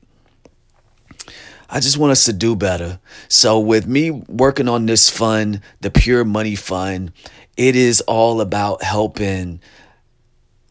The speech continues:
not only the millennials, not only the women, but really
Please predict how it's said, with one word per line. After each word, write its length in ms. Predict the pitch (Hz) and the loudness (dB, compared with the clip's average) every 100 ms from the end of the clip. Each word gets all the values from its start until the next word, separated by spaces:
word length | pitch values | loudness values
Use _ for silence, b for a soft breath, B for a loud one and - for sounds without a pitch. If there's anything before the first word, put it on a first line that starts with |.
| _ _ - | _ _ -6
not 240 | 113 - | -2 0
only 180 | 156 160 | 2 2
the 60 | 160 | 2
millennials, 720 | 156 147 131 123 123 120 104 | 4 4 4 4 4 4 0
not 180 | 107 95 | -2 0
only 240 | 143 147 | 2 4
the 80 | 147 | 4
women, 480 | 131 120 110 110 104 B - | 4 4 4 2 -2 B -16
but 560 | - 113 107 101 95 _ _ - | -2 0 2 0 -2 _ _ -14
really 720 | 98 120 131 131 123 107 - | 0 2 4 2 -2 -6 -12